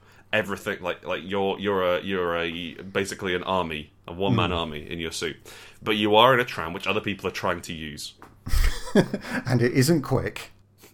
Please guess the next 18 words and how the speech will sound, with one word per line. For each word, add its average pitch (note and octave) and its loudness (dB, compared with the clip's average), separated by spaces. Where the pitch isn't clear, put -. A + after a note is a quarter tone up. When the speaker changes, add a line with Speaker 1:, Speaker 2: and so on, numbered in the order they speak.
Speaker 1:
It A2 2
isn't C#3 2
quick, A2+ -2
and A2+ 2
it A#2 6
only C3 4
goes A#2+ 6
in A2 -2
on G#2+ 2
the G2+ 0
tram G2 -2
route. - -12
Speaker 2:
Yeah, A2+ 0
so A#2+ 2
you A#2 2
can C#3 2
be C3 4
defeated B2+ -4